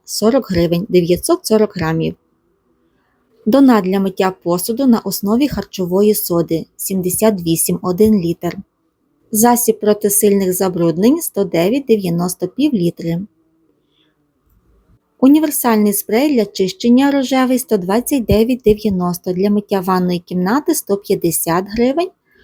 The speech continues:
Паста рожева для чищення, сто шістдесят, вісімсот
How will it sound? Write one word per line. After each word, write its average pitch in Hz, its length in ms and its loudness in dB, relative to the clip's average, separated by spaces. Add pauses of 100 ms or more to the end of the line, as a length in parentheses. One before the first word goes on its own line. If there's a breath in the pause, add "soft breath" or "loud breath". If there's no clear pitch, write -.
(320 soft breath)
Паста 262 360 0
рожева 226 380 2
для 202 180 0
чищення, 320 520 -2
сто 247 260 -2
шістдесят, 180 760 -2
вісімсот 202 580 -2